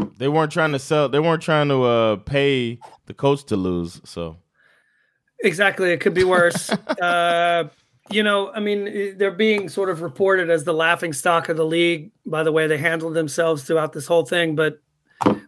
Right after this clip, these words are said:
Speaker 2: what's new? We, you know, we've been the laughing
Speaker 1: No, no,
Speaker 2: stock
Speaker 1: no.
Speaker 2: since we lost twenty-eight
Speaker 1: Here's
Speaker 2: to
Speaker 1: the
Speaker 2: three.
Speaker 1: thing.
Speaker 2: So
Speaker 1: Everybody's gotta s-,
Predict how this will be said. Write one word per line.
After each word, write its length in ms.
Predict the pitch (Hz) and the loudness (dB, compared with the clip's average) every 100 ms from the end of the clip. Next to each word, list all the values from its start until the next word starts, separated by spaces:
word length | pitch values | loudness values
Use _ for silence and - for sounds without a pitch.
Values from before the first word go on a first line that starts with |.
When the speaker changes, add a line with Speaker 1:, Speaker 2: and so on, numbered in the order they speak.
| - | -2
Speaker 2:
what's 260 | 185 190 | -2 -2
new? 340 | 185 180 139 131 _ - | -2 0 0 -4 _ -12
We, 160 | - | -6
you 60 | 180 | -2
know, 140 | 170 | 0
we've 140 | 170 170 | 0 0
been 160 | 180 | 0
the 80 | 170 | 2
laughing 300 | 160 165 160 | 2 2 2
Speaker 1:
No, 120 | 139 135 | 2 4
no, 0 | |
Speaker 2:
stock 200 | 151 98 | 2 2
Speaker 1:
no. 60 | |
Speaker 2:
since 180 | 120 135 | -2 -4
we 100 | 151 | -2
lost 380 | 151 151 151 - | 0 2 0 -2
twenty-eight 280 | - 170 156 | -6 -2 2
Speaker 1:
Here's 160 | 196 254 | 2 4
Speaker 2:
to 20 | |
Speaker 1:
the 60 | 240 | 2
Speaker 2:
three. 80 | 151 | 4
Speaker 1:
thing. 160 | 180 139 | 4 4
Speaker 2:
So 40 | |
Speaker 1:
Everybody's 480 | 170 175 160 151 131 | 4 4 4 2 4
gotta 160 | 135 | 2
s-, 220 | 120 - | 2 -4